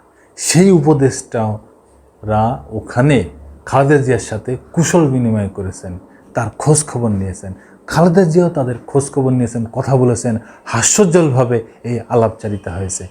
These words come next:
এই বিষয়ে প্রথম আলো কী বলছে একটু জানি। বিএনপি চেয়ারপারসন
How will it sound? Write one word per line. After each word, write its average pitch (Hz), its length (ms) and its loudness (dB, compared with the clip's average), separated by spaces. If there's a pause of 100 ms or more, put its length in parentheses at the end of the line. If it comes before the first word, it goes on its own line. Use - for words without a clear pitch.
(300)
এই 170 160 6
বিষয়ে 131 360 0 (280)
প্রথম 156 240 4
আলো 143 200 6
কী 139 220 -2
বলছে 110 380 -2 (220)
একটু 139 300 -6
জানি। 95 320 -2 (1700)
বিএনপি 185 320 4
চেয়ারপারসন 131 760 -4